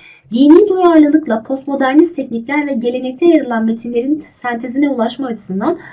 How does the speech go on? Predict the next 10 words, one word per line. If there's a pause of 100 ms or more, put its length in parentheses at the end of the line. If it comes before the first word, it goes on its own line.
(180)
oldukça
başarılı
bir
modernist
yazardır. (480)
Bu
yüzden
de
doğru
cevabım